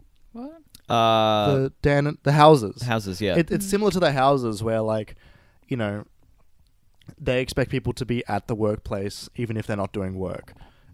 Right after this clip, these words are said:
Speaker 3: You know, it's, it's,
Speaker 2: Mm.
Speaker 3: it's this idea of, like, you need to be, like, you need to just keep doing stuff.
Speaker 2: Yeah, like, you need to be devoted to this company.
Speaker 3: Yeah,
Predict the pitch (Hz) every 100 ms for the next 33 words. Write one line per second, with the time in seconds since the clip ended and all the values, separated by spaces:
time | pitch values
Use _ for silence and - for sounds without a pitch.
0 | - 117 123 - - 107 90 139 - 131
1 | - 120 123 135 135 131 113 113 107 -
2 | 131 127 120 117 - - 117 117 110 107
3 | 104 - _ _ - - - - _ -
4 | - - - - - 131 127 123 135 131
5 | 131 117 - - 131 117 - 113 101 95
6 | - 110 90 - - 101 87 78 85 113
7 | 110 98 92 90 92 90 87 82 85 78
8 | 80 80 - 65 156 131